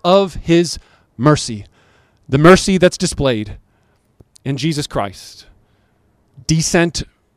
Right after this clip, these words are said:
from heaven to earth and ascent back into heaven, all centered around this cross where he dies in our place. Are you understanding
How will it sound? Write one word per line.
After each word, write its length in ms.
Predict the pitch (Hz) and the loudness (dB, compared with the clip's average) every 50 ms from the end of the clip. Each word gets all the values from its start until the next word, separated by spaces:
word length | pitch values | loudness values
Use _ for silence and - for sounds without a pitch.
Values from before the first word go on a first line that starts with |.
| _ _ | _ _
from 420 | _ - - - 156 151 165 180 | _ -20 -2 4 6 6 6 6
heaven 380 | 180 156 175 175 156 180 180 175 | 4 4 4 4 4 2 -2 -2
to 240 | - - 185 170 160 | 0 0 2 4 2
earth 420 | 160 165 156 - - - - - - _ _ _ _ _ _ _ _ _ _ _ _ _ _ _ _ _ - | 2 0 -2 -6 -16 -18 -18 -20 -20 _ _ _ _ _ _ _ _ _ _ _ _ _ _ _ _ _ -8
and 100 | - 117 127 131 | -8 -6 -4 -2
ascent 460 | 143 151 143 - 165 147 135 120 - | -2 -2 0 0 -2 -4 -4 -4 -2
back 260 | - 127 135 - - | -2 -2 -2 -2 -4
into 160 | 143 131 135 | -4 -4 -4
heaven, 400 | 117 131 120 101 104 98 98 98 - _ _ _ _ _ _ _ _ _ _ _ _ - | -4 -4 -6 -6 -8 -12 -12 -14 -18 _ _ _ _ _ _ _ _ _ _ _ _ 0
all 440 | 127 135 143 151 151 160 165 165 165 | 4 6 8 8 8 8 6 4 2
centered 420 | - - - 170 156 - 165 147 | 0 -2 0 0 0 0 2 2
around 360 | 156 143 143 139 139 139 135 | 2 4 4 2 2 0 0
this 180 | 120 127 120 - | -2 -2 -4 -6
cross 680 | - - - 143 110 - 104 - - - - - - - _ _ _ _ _ _ _ _ _ | -6 -4 -2 -2 -2 -4 -8 -14 -16 -16 -16 -18 -20 -20 _ _ _ _ _ _ _ _ _
where 120 | - 123 101 | -8 -4 -4
he 80 | 123 | -2
dies 380 | 123 107 131 123 127 131 127 117 | 0 0 0 2 2 2 0 0
in 160 | 139 - 131 | -2 -4 -2
our 100 | 117 117 | -2 -2
place. 520 | - - 101 92 104 - - - - - - _ _ _ _ _ _ _ _ _ _ _ _ _ _ _ _ _ _ _ _ _ _ _ _ _ _ _ _ _ - | -2 -4 -10 -16 -16 -18 -20 -20 -20 -20 -20 _ _ _ _ _ _ _ _ _ _ _ _ _ _ _ _ _ _ _ _ _ _ _ _ _ _ _ _ _ 2
Are 40 | 139 | 6
you 100 | 165 185 | 6 6
understanding 640 | 202 240 226 - - 208 208 214 220 220 214 180 | 6 6 2 2 4 4 4 4 4 2 -2 -4